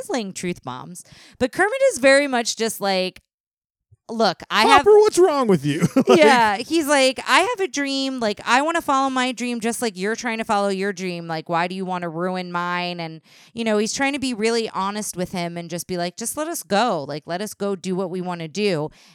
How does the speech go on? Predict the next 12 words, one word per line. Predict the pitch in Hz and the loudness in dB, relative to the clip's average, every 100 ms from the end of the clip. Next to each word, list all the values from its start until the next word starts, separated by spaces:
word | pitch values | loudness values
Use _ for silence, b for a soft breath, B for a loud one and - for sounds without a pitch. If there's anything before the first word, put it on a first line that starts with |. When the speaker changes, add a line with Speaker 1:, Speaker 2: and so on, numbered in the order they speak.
| b | b
Speaker 1:
And | 202 202 196 196 | -2 -2 -4 -4
Doc | 196 190 202 | -2 -2 -4
is | 170 | -6
like, | 180 - | -6 -6
"Nope, | 233 262 - | -2 -2 -2
not | 226 220 | -2 0
gonna | 214 | 0
happen." | 214 190 - 151 - | 0 0 -2 -8 -8
And | 185 185 | -8 -4
so | 185 202 180 180 180 b b b | -2 2 2 0 -2 b b b
he | b 277 240 | b -4 2
goes | 247 226 220 220 | 4 6 4 2